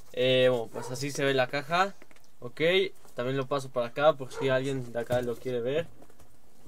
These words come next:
Y así se ve la caja. Pues la verdad es que comparemos el tamaño con mi teclado, eh, no me cabe. No me cabe. Debí haber visto eso, no me cabe.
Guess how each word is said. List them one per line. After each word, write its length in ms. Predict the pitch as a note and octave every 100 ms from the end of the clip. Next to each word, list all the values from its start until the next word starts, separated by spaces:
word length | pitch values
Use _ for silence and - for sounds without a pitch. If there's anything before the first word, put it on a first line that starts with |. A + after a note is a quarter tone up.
| B2+ - -
Y 300 | G3 A3 - -
así 280 | C#3+ C#3 C#3
se 160 | C3+ C3
ve 60 |
la 160 | A#2+ A#2
caja. 320 | A#2+ - A#2 - - -
Pues 120 | C3 B2
la 100 | C3
verdad 200 | C#3 F#3
es 120 | -
que 280 | G#3+ G#3 C3 B2
comparemos 500 | C3 C3+ D3 D#3+ D#3+
el 120 | B2+
tamaño 520 | C3 C#3 D#3 F3+ G3+ - - - - - -
con 200 | D3+ D3
mi 100 | D3
teclado, 520 | D3 C#3 E3 F3+ F#3
eh, 300 | - D3 C#3
no 120 | C#3+ D3
me 140 | C#3+
cabe. 360 | B2+ B2+ C3 - - - - -
No 160 | D3+ D#3
me 120 | D3+
cabe. 400 | C#3 C#3 E3 - - - - - - -
Debí 240 | C#3+ C#3
haber 240 | D3 C#3+ C3
visto 240 | C3+ C3
eso, 240 | B2 B2+ B2+
no 180 | C#3 D3
me 120 | B2
cabe. 300 | B2+ C3